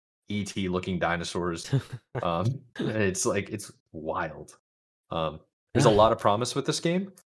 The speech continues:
Speaker 1: but because it's Bethesda, I'd be cautiously de-, uh, optimistic. There's no
Speaker 2: Yeah.
Speaker 1: way I'm,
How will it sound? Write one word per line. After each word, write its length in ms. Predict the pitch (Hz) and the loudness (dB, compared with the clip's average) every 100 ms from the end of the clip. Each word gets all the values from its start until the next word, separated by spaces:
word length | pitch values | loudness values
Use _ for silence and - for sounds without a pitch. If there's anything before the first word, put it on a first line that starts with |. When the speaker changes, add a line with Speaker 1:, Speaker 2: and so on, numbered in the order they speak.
| _ _ _ _ - | _ _ _ _ 0
Speaker 1:
but 240 | 98 92 | 2 2
because 280 | 95 117 104 | 0 0 0
it's 80 | - | -4
Bethesda, 480 | 98 95 95 98 | -4 2 2 2
I'd 80 | 107 | 0
be 80 | 87 | 0
cautiously 500 | 101 90 95 - 95 | 0 0 0 -4 -4
de-, 160 | 82 80 - | -4 -8 -12
uh, 260 | 107 90 78 80 _ _ - | -4 -4 -4 -8 _ _ -6
optimistic. 680 | 104 - 85 85 - 135 - _ _ | -6 -4 -6 -4 -4 -6 -8 _ _
There's 180 | 101 92 | -6 -2
no 280 | 95 101 110 | 2 6 6
Speaker 2:
Yeah. 60 | 98 | 6
Speaker 1:
way 360 | 95 90 82 | 6 6 4
I'm, 480 | 78 87 85 80 78 | 0 -2 -2 -4 -8